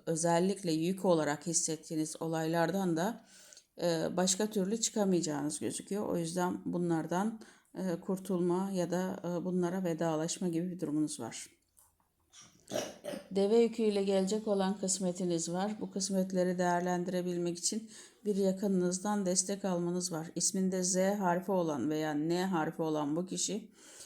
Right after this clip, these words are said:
size bazı konularda yardımcı olacak ve bu yardımıyla birlikte aranızdaki sıkıntının da bitmesi anlamına geliyor. İki parça halinde gelecek olan, e, kısmet var. Geldiği gibi de gidecek olarak gözüküyor.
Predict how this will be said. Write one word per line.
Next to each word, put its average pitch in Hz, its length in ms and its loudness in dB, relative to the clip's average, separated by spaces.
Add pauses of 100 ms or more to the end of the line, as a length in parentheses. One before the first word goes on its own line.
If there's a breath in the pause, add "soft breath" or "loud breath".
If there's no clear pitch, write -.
(140 loud breath)
size 196 400 4
bazı 185 360 4
konularda 160 560 2
yardımcı 147 640 0
olacak 190 460 2 (280 loud breath)
ve 196 160 0
bu 208 80 4
yardımıyla 185 760 4
birlikte 160 480 -2
aranızdaki 180 640 0
sıkıntının 180 680 0
da 190 160 -2
bitmesi 190 480 -2
anlamına 170 520 0
geliyor. 151 640 -2 (1500 loud breath)
İki 269 240 0
parça 233 440 4
halinde 220 460 6
gelecek 208 440 2
olan, 202 320 2 (380 loud breath)
e, 175 40 2 (880)
kısmet 214 500 0
var. 220 180 2
Geldiği 196 460 0
gibi 185 220 -6
de 175 100 0
gidecek 156 500 -6
olarak 190 420 -2
gözüküyor. 208 760 -2